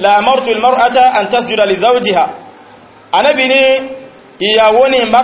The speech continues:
pa láṣẹ kó máa tẹ̀ fún ọkọ rẹ̀. So eléyìí báyìí,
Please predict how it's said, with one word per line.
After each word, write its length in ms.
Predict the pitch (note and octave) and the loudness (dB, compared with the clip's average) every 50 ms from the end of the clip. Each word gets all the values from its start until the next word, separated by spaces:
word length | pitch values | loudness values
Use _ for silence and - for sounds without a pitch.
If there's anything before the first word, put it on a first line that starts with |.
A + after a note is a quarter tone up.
| B3+ B3+ | 2 2
pa 100 | A#3 A#3+ | 0 2
láṣẹ 400 | B3+ C4+ B3+ B3+ A3+ G#3+ G#3 - - - - - - - - - | 2 2 2 2 0 0 0 -2 -4 -10 -18 -20 -20 -20 -8 -2
kó 100 | - A#3 | -2 0
máa 220 | A#3 A#3 A3 G#3+ G3+ G#3 G#3 | 2 2 2 0 0 -2 -2
tẹ̀ 120 | G3+ F3+ | -2 -2
fún 160 | F3+ - A3 G#3+ G3 | -2 -2 -2 -2 -2
ọkọ 220 | G3+ G#3 G3+ G3 F#3+ | 0 2 2 2 2
rẹ̀. 140 | F3+ - - - - - - - - - - - - - - - - - - - - - - - - - - - - - | 0 -2 -4 -10 -16 -20 -20 -20 -20 -20 -20 -20 -20 -20 -20 -20 -20 -20 -20 -20 -20 -20 -20 -20 -20 -20 -20 -20 -12 -6
So 120 | - A3+ | -2 0
eléyìí 240 | B3+ C#4+ E4 D4+ C4+ | 0 2 0 0 2
báyìí, 340 | C4+ C#4 C#4 B3+ G#3 G4+ | 2 2 2 2 0 -2